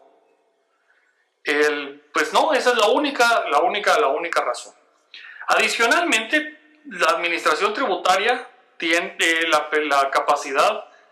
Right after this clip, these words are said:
de poner en suspensión cuando una persona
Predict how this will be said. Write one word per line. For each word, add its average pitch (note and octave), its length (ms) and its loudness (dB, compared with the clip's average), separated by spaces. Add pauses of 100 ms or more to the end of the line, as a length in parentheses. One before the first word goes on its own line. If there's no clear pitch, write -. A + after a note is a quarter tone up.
(160)
de - 480 -2 (1500)
poner E3+ 460 2 (420)
en D#3 160 -2
suspensión F#3 1000 -2 (520)
cuando A3+ 960 0
una G3+ 340 2
persona A3+ 540 2